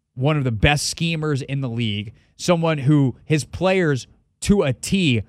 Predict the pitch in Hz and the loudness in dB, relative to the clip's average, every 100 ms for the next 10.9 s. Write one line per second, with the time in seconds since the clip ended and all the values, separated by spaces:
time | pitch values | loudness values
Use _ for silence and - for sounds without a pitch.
0 | _ _ 107 110 139 175 175 131 131 110 | _ _ -10 -4 2 2 2 0 -2 0
1 | 98 95 107 - - - 165 131 180 160 | -2 -2 -4 -6 -12 -4 -2 0 -2 -2
2 | 123 123 - 214 196 208 185 165 160 151 | -4 -6 -2 0 2 0 2 0 0 -2
3 | 143 - 151 - 127 120 117 113 113 - | -4 -4 -2 0 0 0 0 -2 -4 -6
4 | _ - 117 107 170 156 139 143 135 143 | _ -6 -4 0 2 2 0 0 0 -2
5 | 120 117 147 165 165 143 131 123 120 117 | -4 0 0 0 -2 0 0 0 -2 -4
6 | 107 - 123 120 113 107 - _ _ - | -8 -6 -2 -2 -2 -4 -12 _ _ 2
7 | 165 147 104 90 98 _ _ _ _ _ | 4 4 0 -4 -10 _ _ _ _ _
8 | _ _ _ - 269 220 139 160 - 147 | _ _ _ 0 4 4 4 2 0 0
9 | 147 147 143 139 131 131 127 143 127 - | 2 0 2 2 2 2 2 2 0 -2
10 | 160 202 196 160 - 143 127 120 - | -4 -2 -2 -4 -2 0 0 -2 -10